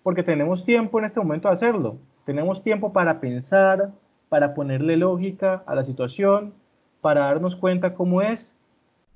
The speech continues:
Yo les digo, la D en ese caso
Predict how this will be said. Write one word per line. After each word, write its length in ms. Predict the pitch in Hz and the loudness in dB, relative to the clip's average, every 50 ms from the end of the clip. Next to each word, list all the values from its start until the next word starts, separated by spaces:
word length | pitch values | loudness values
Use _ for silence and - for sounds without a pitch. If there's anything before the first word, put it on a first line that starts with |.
| _ - _ - - - - - | _ -20 _ -20 -20 -20 -12 -6
Yo 100 | - 175 | 0 0
les 160 | 190 190 185 | 0 2 0
digo, 340 | 220 214 180 147 120 - - - - _ _ _ _ _ _ _ _ _ _ - - - - | -2 -2 0 -2 -2 -4 -8 -18 -20 _ _ _ _ _ _ _ _ _ _ -20 -20 -12 -4
la 260 | 147 160 160 147 143 | -2 0 2 2 2
D 400 | 139 - 190 220 254 285 320 - _ _ _ _ _ _ _ _ _ _ _ | 2 2 0 0 0 -2 -6 -12 _ _ _ _ _ _ _ _ _ _ _
en 120 | 156 160 165 | -6 -4 -4
ese 240 | 170 165 214 196 196 | -2 -4 -6 -8 -2
caso 500 | - 202 196 196 190 214 214 208 - | 0 0 2 0 0 -4 -8 -8 -10